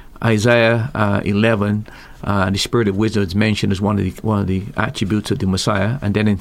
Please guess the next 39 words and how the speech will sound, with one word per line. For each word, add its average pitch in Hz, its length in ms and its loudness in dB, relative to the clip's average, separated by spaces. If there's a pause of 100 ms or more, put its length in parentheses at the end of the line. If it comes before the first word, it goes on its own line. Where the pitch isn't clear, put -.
(120)
Ephesians 135 400 2
chapter 113 320 0
one, 107 240 2
verse 95 200 -2
six, - 400 -2 (580)
um, 101 480 0
there's 107 160 -2
also 113 340 0
talk 107 260 0
about - 140 -2
the 98 80 2
spirit 107 340 0
of 92 100 -4
wisdom 101 300 0
and 95 80 0
the 95 60 -2
spirit 101 260 -2
of 92 140 -4
revelation. 98 720 0 (720)
Now, 117 320 2 (320)
it's - 400 -2
a, - 120 0
it's - 140 0
a 120 60 2
gift 127 340 0
there. 110 420 2
Uh, 104 160 0
Paul 135 300 4
prays 104 640 2 (460)
that 107 320 0
God 110 400 2
would 95 240 0
give 117 520 2
the 113 120 0
believers 104 640 0
the 101 80 0
spirit 107 320 0
of 90 120 -2
wisdom 98 460 0